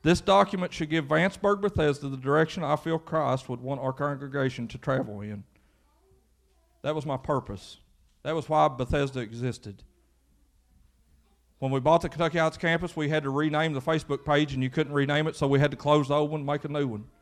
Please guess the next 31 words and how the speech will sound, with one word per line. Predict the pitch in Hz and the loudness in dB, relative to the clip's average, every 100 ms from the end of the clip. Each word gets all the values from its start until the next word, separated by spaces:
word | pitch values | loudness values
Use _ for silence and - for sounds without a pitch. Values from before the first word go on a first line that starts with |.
| _ _ _ _ _ _ _ _ _ _ | _ _ _ _ _ _ _ _ _ _
And | 117 | 0
the | 131 | 6
new | 165 | 8
one's | 165 135 | 8 6
now | 151 175 | 2 2
called | - 139 135 | 4 4 4
Bethesda | 131 139 135 131 | 2 2 2 -2
People. | 135 - 190 - 98 - _ _ _ _ _ _ _ _ _ _ | -8 -8 -10 -12 -16 -18 _ _ _ _ _ _ _ _ _ _
So | - | -2
whenever | 135 160 151 | 4 4 6
you | |
go | 165 | 8
on | 160 | 8
Facebook | 139 180 170 170 160 | 6 2 2 -2 -6
today | 151 139 151 175 | -2 2 2 4
or | 147 | 2
Instagram | 151 147 151 139 143 160 | 0 -2 -6 -4 -2 0
or | 143 | -2
anything | 151 151 143 | -2 -4 -2
else | 139 - | -2 -2
and | 131 | -2
look | 151 - | -4 -2
for | 139 | -2
our | 127 | -2
church, | - 151 131 - _ _ - | -2 -2 -2 -8 _ _ -6
you're | 143 | 0
gonna | 156 147 | 2 2
look | 143 | 2
up | 151 - | 0 2
Vanceburg | 139 143 - 147 147 | 0 0 0 -2 0
People. | 175 165 - | -2 -2 -6